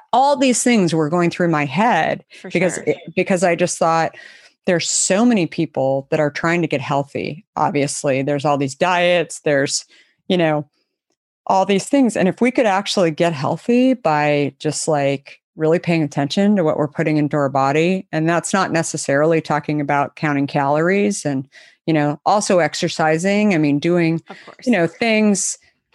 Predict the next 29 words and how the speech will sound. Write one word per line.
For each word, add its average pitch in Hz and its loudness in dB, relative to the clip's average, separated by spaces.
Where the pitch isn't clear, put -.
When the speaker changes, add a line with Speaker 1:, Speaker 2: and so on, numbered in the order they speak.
Speaker 1:
that 180 2
are, 160 2
that, 165 0
you 180 -2
know, 147 0
kind 165 -2
of 147 -2
balance 170 0
the - -2
whole 165 0
thing. 175 0
But 185 -2
I 185 0
just 180 -6
thought, 180 0
like, 170 -2
you 185 2
know, 165 2
there's 156 -2
things 226 2
called 160 -2
vitamin 160 2
water, 156 0
just 165 -2
as 160 0
an 160 0
example. 147 0
Speaker 2:
Right. 170 -8
Speaker 1:
And 170 -2